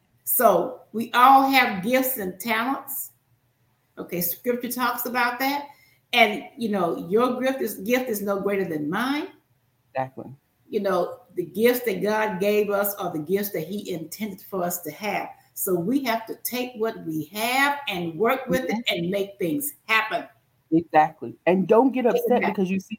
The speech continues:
Speaker 2: somebody else walking in their gift.
Speaker 1: Right.
Speaker 2: Like, nobody's stopping you from walking in yours. <laughs> Like,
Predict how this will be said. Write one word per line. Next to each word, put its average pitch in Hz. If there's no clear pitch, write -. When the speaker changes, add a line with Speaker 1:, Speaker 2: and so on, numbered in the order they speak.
Speaker 2:
somebody 180
else 190
walking 185
in 170
their 208
gift. 135
Speaker 1:
Right. 208
Speaker 2:
Like, -
nobody's 254
stopping 277
you 240
from 214
walking 208
in 196
yours. 202
<laughs> -
Like, 180